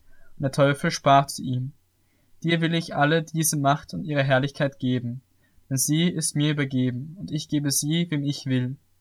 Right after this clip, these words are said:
Wenn du nun von mir anbetest, so soll alles dir gehören.“ Jesus antwortete ihm und sprach: „Weiche von mir, Satan, denn es steht geschrieben, du sollst den Herrn, deinen Gott, anbeten und ihm allein dienen.“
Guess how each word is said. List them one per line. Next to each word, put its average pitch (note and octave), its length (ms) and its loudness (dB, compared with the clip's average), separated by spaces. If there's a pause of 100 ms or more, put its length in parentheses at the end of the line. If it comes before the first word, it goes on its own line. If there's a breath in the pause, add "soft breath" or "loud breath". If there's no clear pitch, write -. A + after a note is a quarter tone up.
(440)
Wenn C#3 160 0
du D#3+ 160 0
nun F3+ 260 4
von E3 160 -2
mir D3+ 220 0
anbetest, C3 800 -4
so - 100 -8
soll C#3 240 0
alles D3 480 -2 (160)
dir C#3+ 140 0
gehören.“ B2+ 560 -4 (880)
Jesus C#3 260 0
antwortete D#3 520 -2
ihm D#3+ 200 0
und D#3+ 140 0
sprach: B2+ 380 0 (760)
„Weiche E3 320 2
von D#3+ 240 4
mir, D3 160 2
Satan, B2 560 0 (420)
denn C#3+ 60 0
es C#3 180 0
steht - 440 -2
geschrieben, D3 640 -2 (340)
du C3+ 80 -6
sollst D3 280 2
den C#3+ 100 0
Herrn, C#3 420 4
deinen C#3+ 240 2
Gott, C3+ 260 2
anbeten C#3+ 640 0
und D3 140 0
ihm D3+ 220 2
allein C#3+ 320 2
dienen.“ B2+ 420 -2